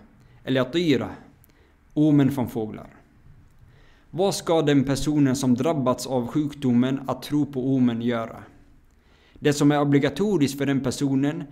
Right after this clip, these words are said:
är att man ska ångra sig och vända sig åter till Allah. Utöver det är det rekommenderat att säga: "Allahumma la khayra illa khayruk,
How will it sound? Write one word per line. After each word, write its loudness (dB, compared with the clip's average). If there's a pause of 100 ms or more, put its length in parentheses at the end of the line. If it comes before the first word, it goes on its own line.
(200)
är -4
att -4
man 2
ska -6
ångra 0
sig -4
och -4
vända 2
sig -6
åter -2
till -6
Allah. -10 (1700)
Utöver 4
det 2
är 0
det 2
rekommenderat 2
att -6
säga: 0 (580)
"Allahumma 2
la 2
khayra 0
illa 0
khayruk, -4